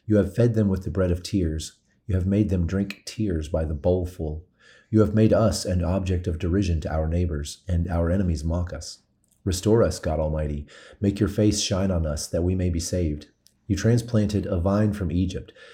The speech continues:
You drove out the nations and planted it. You cleared the ground for it, and it took root and filled the land.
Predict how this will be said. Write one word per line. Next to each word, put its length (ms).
You 140
drove 300
out 200
the 60
nations 520
and 140
planted 380
it. 160
You 120
cleared 340
the 60
ground 360
for 220
it, 260
and 140
it 160
took 180
root 380
and 160
filled 240
the 80
land. 400